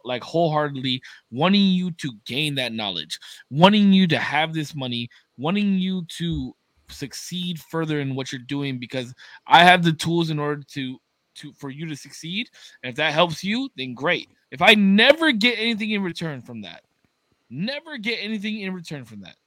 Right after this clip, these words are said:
do I feel successful in a sense?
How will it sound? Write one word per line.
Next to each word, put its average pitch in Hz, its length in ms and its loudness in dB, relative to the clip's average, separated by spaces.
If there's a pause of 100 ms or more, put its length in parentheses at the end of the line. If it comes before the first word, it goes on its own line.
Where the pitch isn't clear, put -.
(1200)
do 143 140 0
I 143 120 10
feel 151 720 2 (460)
successful 139 600 -14
in 151 80 -8
a 151 60 -8
sense? 160 400 -12